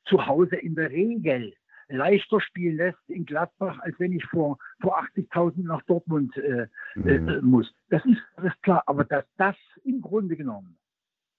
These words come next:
Speaker 1: berechtigt bei uns Riesenfragezeichen aufgeworfen hat, und jetzt kommt das. Und wenn ich aber nehme, dass eine, dass eine Endrunde stattfindet in Champions League in, in, in, in Frankreich, äh,
Speaker 2: Lissabon.
Speaker 1: dass, dass,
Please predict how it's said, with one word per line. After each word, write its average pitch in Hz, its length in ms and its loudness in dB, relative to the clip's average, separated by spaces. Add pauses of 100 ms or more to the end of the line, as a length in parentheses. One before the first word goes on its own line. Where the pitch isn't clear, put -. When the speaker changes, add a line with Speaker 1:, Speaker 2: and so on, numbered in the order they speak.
(640)
Speaker 1:
berechtigt 196 760 -8
bei 208 80 0
uns 156 380 -4 (640)
Riesenfragezeichen 196 1040 -2
aufgeworfen 151 680 -10
hat, 170 120 -12
und 143 100 -4
jetzt 165 200 -4
kommt 208 280 2
das. 110 160 0 (800)
Und 131 160 -2
wenn 180 160 2
ich 175 100 4
aber 165 180 0
nehme, 165 520 2 (420)
dass 151 160 -2
eine, 143 400 -2 (140)
dass 151 200 -2
eine 127 580 0 (120)
Endrunde 185 640 4
stattfindet 220 800 0
in - 500 -10
Champions 180 520 6
League 123 480 2
in, 123 220 0
in, 120 360 0
in, 127 380 0
in 139 160 -2
Frankreich, 147 440 2 (580)
äh, 143 80 0
Speaker 2:
Lissabon. 98 400 0
Speaker 1:
dass, 90 120 4
dass, 87 100 -6